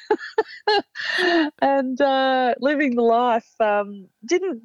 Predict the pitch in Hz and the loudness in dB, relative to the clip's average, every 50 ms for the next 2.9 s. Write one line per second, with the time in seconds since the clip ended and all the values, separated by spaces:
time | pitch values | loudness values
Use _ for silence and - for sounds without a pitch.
0 | - _ - 285 294 277 247 254 247 226 - - - 254 240 214 - 240 226 226 | -12 _ -2 0 0 2 0 0 0 -2 -4 -4 -4 -4 -4 -4 -4 -4 0 0
1 | 214 214 202 214 220 214 220 220 - - 233 208 190 190 185 180 - - 180 - | 0 2 2 2 2 2 0 -2 -2 -4 -2 -2 0 0 -2 -2 -4 -6 -10 -6
2 | - 240 208 196 190 185 185 185 180 180 175 - 180 185 190 190 185 165 | -2 -2 0 0 0 0 0 -2 -2 -2 -2 -2 -2 0 0 0 -2 -4